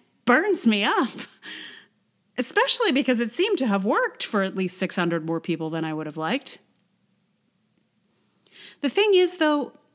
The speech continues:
this is a super local race. So local. You don't know A, and you don't know Z,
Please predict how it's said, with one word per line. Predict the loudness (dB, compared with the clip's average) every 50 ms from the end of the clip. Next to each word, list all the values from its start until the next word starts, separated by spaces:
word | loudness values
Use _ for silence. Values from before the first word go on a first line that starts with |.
| _ _
this | 0 2 2 2 2 0
is | 0 0
a | 0
super | 0 0 2 2 2 2 2 2 0 0
local | 2 2 0 0 0 -2 -2 -2 -4
race. | -4 -8 -10 -10 -10 -12 -14 -14 -16 -16 _ _ _ _ _ -14
So | -12 -8 -6 -4 -4 -2 -2 -2 -2 0 2 2 2 2
local. | 2 2 0 0 -2 -4 -8 -10 -12 -14 _ _ _ _ _ _ _ _ _ _ _ _ _ _ _ _ _ _ _ _ _ _
You | 4 6 6
don't | 6 6 4 2 2
know | 2 2 2 2 0 0
A, | 0 2 2 2 2 0 -2 -4 -6 _ _ _ _ _ _
and | -6 -4 -4 -4
you | -4
don't | -2 0 2 2 2 2 2
know | 0 0 0
Z, | 0 -2 -4 -6 -6 -8 -12 -16